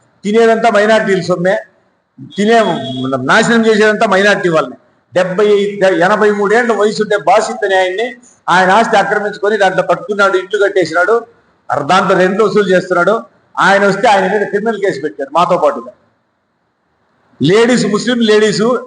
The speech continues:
ఈయన కోర్టు ధిక్కరణ వచ్చి ఈయన అనుచరులు భూమి లేకొస్తే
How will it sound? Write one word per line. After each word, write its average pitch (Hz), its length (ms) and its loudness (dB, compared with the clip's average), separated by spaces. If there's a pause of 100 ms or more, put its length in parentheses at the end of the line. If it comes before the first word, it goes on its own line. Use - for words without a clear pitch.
(240)
ఈయన 202 300 2
కోర్టు 220 360 0
ధిక్కరణ 196 540 2
వచ్చి 185 220 -4
ఈయన 202 160 2
అనుచరులు 190 460 0
భూమి 208 180 0
లేకొస్తే 202 560 0